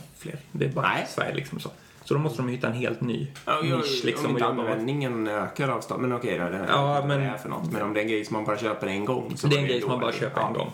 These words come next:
Speaker 1: Så,
Speaker 2: Mm.
Speaker 1: så då,
Speaker 2: All right.
Speaker 1: då blir det bara så, liksom.
Speaker 2: Ja.
Speaker 1: Så det, så, så, men att ha det här tänket att, ja, men vår produkt som vi har, ehm, kan, eller hela, hela vårt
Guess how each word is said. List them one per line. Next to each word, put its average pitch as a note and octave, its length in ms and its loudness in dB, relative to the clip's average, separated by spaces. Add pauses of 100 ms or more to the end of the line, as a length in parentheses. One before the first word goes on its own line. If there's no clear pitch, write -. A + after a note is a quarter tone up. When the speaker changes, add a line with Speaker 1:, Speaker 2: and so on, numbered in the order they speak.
Speaker 1:
Så, - 160 4
Speaker 2:
Mm. A#2 160 -2
Speaker 1:
så B2+ 160 2
då, B2 220 2
Speaker 2:
All A2 260 0
right. - 240 -6
Speaker 1:
då C3+ 140 2
blir A#2 180 2
det A#2 60 2
bara A2+ 140 -2
så, - 200 -2
liksom. - 260 0 (100)
Speaker 2:
Ja. - 40 -14 (240)
Speaker 1:
Så D3+ 120 6
det, D3 180 4 (520)
så, C3+ 320 4 (260)
så, C#3 320 4 (100)
men D3+ 160 2
att D3+ 120 0
ha E3+ 200 2
det F3 100 2
här A#2+ 300 0 (240)
tänket D#3+ 400 2
att, - 300 -2
ja, D#3+ 140 4
men E3+ 220 0
vår E3+ 200 2
produkt F3 400 0
som C#3+ 120 0
vi C#3 80 2
har, C#3 420 -2 (1040)
ehm, B2+ 440 0 (120)
kan, C#3 500 0 (260)
eller D3+ 180 4
hela, C#3+ 320 2
hela C#3+ 340 0
vårt C3+ 340 -2